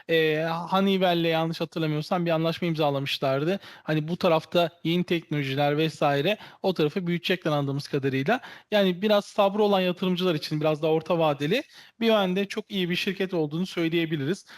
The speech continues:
Ama kısa vadeli değil. Şimdi Zorlu Enerji'nin yaptığı açıklamaya bakıyorum. İki nokta dört, iki nokta beş gigawatt elektrik satışı,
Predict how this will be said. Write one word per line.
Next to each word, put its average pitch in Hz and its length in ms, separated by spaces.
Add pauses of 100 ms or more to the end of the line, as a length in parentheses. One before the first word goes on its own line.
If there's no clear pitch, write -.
(140)
Ama 185 220
kısa 208 300
vadeli 165 460
değil. 143 300 (440)
Şimdi 233 320
Zorlu 202 480
Enerji'nin 226 760 (300)
yaptığı 202 320
açıklamaya 220 460
bakıyorum. 202 400
İki 214 180
nokta 208 240
dört, 208 140
iki 208 140
nokta 202 260
beş 196 220
gigawatt 180 320
elektrik 180 360
satışı, 190 520